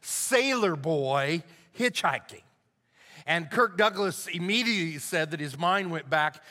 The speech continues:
to his days in the Navy because he served there too. And he thought to himself, "I'm gonna, I'm gonna give this boy a ride."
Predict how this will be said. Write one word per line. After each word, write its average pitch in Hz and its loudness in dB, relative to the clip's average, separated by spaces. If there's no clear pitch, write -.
to 175 0
his 190 0
days 175 0
in 160 -6
the 156 -6
Navy 165 -2
because 156 -4
he 180 -6
served 170 -2
there 160 -2
too. 185 2
And 143 -2
he 160 -2
thought 185 4
to 180 -2
himself, 156 -2
"I'm 170 -4
gonna, 190 -2
I'm 160 -2
gonna 160 -6
give 151 -8
this 135 -12
boy 135 -8
a 120 -10
ride." 98 -12